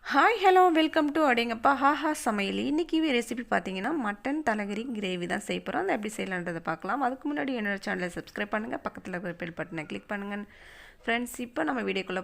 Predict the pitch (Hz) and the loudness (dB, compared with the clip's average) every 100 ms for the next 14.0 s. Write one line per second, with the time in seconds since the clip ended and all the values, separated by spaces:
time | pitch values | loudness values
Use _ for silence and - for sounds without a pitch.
0 | 190 190 185 185 196 - _ - - _ | -2 -4 -2 -4 -6 -12 _ -20 -20 _
1 | _ _ _ _ _ _ - - 349 339 | _ _ _ _ _ _ -14 -2 -2 0
2 | 285 262 254 247 233 214 190 202 220 370 | -2 -4 -4 -6 -4 -4 -2 -2 -4 -2
3 | 302 202 220 - 302 302 247 190 202 202 | -4 -4 -6 -8 -4 -2 -2 -2 0 0
4 | 185 196 202 180 185 180 180 226 392 _ | 0 -4 -10 -8 -4 -2 -4 -6 -10 _
5 | _ _ _ _ _ _ _ _ _ _ | _ _ _ _ _ _ _ _ _ _
6 | _ - 302 233 247 277 - 240 240 226 | _ -8 -2 0 0 -4 -6 2 2 2
7 | 208 - 196 240 381 453 _ _ _ _ | -4 -6 -6 -4 -6 -8 _ _ _ _
8 | _ _ _ _ _ - - - - - | _ _ _ _ _ -20 -20 -20 -20 -20
9 | - - - 226 254 311 - 294 226 208 | -20 -16 -10 -8 -4 -6 -4 -2 -2 -2
10 | 214 330 254 220 220 190 190 190 208 339 | -4 -4 -4 -4 -4 -8 -4 -2 0 -2
11 | 466 - - _ _ _ _ _ _ _ | -12 -20 -20 _ _ _ _ _ _ _
12 | - _ _ - _ _ _ - 208 226 | -20 _ _ -20 _ _ _ -10 -6 -6
13 | 247 320 - 269 214 247 269 196 196 | -4 -6 -4 -4 -4 -2 -2 -2 -4